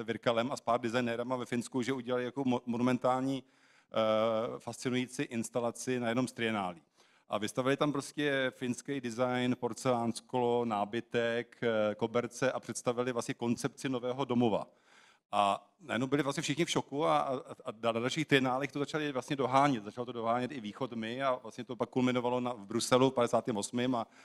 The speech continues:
a Montrealu v šedesátém sedmém a v Osace a tak dále. A na ty světo-, ty světové výstavy byly kolbiště a to, a byly to vlastně vládní programy, byly to vlastně prů-, ministerstva, které jako vlastně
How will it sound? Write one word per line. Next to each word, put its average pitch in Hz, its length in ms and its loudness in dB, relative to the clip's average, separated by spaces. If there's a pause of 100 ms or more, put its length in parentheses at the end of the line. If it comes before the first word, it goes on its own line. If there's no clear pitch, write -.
(160)
a - 40 -20
Montrealu 117 440 0
v - 40 -14
šedesátém 117 380 2
sedmém 117 300 0
a 110 40 0
v - 60 -10
Osace 120 480 -4 (380)
a - 80 -10
tak 123 120 2
dále. 113 440 8 (160)
A 113 60 -10
na 113 80 0
ty 131 100 -2
světo-, 135 260 0
ty - 200 -10
světové 135 360 0
výstavy 135 280 0
byly 143 160 0
kolbiště 123 480 0
a - 80 -10
to, - 120 -12
a 120 40 -8
byly 117 200 0
to 139 80 2
vlastně 127 180 4
vládní 127 340 8
programy, 165 420 4
byly 101 160 0
to 120 180 -2
vlastně 139 540 2
prů-, 120 280 -6
ministerstva, 123 640 0
které 131 200 -2
jako 135 300 0
vlastně 143 480 2